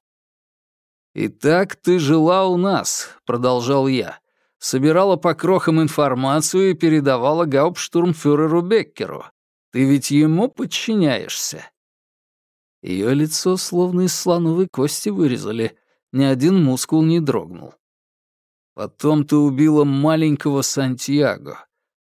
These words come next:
Может, тем же ножом, что и Кохлера. С ножом у тебя хорошо получается, детка». Она не смотрела ни на нож, ни на пистолет, который я теперь держал на коленях.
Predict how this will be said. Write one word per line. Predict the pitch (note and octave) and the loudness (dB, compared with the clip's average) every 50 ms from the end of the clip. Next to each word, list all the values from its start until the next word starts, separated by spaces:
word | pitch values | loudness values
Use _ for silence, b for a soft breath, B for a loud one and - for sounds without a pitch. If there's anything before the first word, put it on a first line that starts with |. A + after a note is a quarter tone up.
| _ _ - | _ _ -12
Может, | - G2+ A#2 D3 F3 E3+ F#3 F3 D#3+ _ - | -8 -4 -4 -2 0 0 -2 -4 -4 _ -2
тем | - D3+ D3 D3+ D#3+ | 0 2 2 2 2
же | D3+ D3 F3 | 0 2 2
ножом, | F3 E3+ E3 D#3 C#3 B2 B2+ C3 C#3 C#3 | 2 4 2 2 0 0 0 0 0 0
что | - - - C#3 | -2 -4 -2 0
и | C3+ C#3 D3 | 0 0 0
Кохлера. | C#3+ - - A2 G#2+ A2 - - B2+ B2 A#2+ F#2+ E2+ - - - _ _ _ _ _ _ _ _ _ - | -2 -4 -4 -2 -2 -2 -4 -4 -2 -2 -2 -2 -4 -10 -12 -14 _ _ _ _ _ _ _ _ _ -14
С | - - | -12 -10
ножом | A2 G#2 G#2+ A2+ A2+ C#3 F3 G3 G#3 | -8 -6 -6 -4 -2 -2 -2 -2 -2
у | F#3+ | -4
тебя | - F#3+ F3 E3+ F#3+ F3+ | -4 -4 -2 0 0 0
хорошо | - - F#3 F3 D#3 D3 - - - F#3+ - | 0 -2 0 0 0 -2 -4 -6 -4 -4 -4
получается, | - - D3+ C#3+ C3 C3 A#2 - - C3+ A2+ G#2+ G2 - - C3+ | -4 -2 0 0 0 0 0 -2 -2 0 0 0 -2 -4 -6 -6
детка». | A#2+ A2 A#2 A2 D2+ - - - - - - - _ _ _ _ _ _ _ _ _ _ _ _ _ _ _ _ _ _ _ _ _ _ - | -8 -8 -8 -8 -8 -10 -14 -20 -18 -18 -18 -18 _ _ _ _ _ _ _ _ _ _ _ _ _ _ _ _ _ _ _ _ _ _ -10
Она | - F#2+ G2 A2 A#2 A#2+ B2 | -8 -6 -6 -4 -4 -2 -2
не | B2+ B2 | -2 -2
смотрела | A#2 - - C#3 C3 B2+ - C3+ C3+ C3+ B2+ C3 B2+ B2 | -4 -4 -2 -2 -2 -2 -2 0 0 2 2 2 0 0
ни | B2 B2 C#3+ D#3+ | 0 0 0 2
на | E3+ E3 E3 E3 | 2 2 2 2
нож, | D#3+ C#3+ B2+ C3 C3 B2+ - - - _ _ _ _ _ _ _ - | 2 2 2 0 -2 -4 -4 -10 -14 _ _ _ _ _ _ _ -10
ни | G2 F#2+ G2+ A#2+ C#3 | -8 -4 0 2 2
на | D3+ E3 | 2 2
пистолет, | D#3+ E3 E3+ D#3 - - - D#3+ D#3 D3+ C3+ B2 B2+ B2 - | 0 -2 -4 -6 -6 -2 0 0 2 2 2 0 -2 -2 -4
который | - - G#2+ - - B2 C#3+ D3 D3 | -4 -6 -4 -2 -2 0 0 2 0
я | C#3+ | 0
теперь | C#3+ C#3+ - - C#3 C#3 C3 | -2 -4 -4 -2 -2 -2 -2
держал | C3 B2+ C3 A#2+ A2+ A2 B2+ B2+ B2 | 0 -2 -2 -2 -2 -2 0 0 0
на | B2 A#2+ A#2+ | 0 -4 -6
коленях. | - - B2 A#2+ A2 G#2+ G2 - - C3+ D3+ - - - - _ | -6 -6 -6 -6 -6 -6 -10 -12 -14 -16 -18 -18 -18 -18 -20 _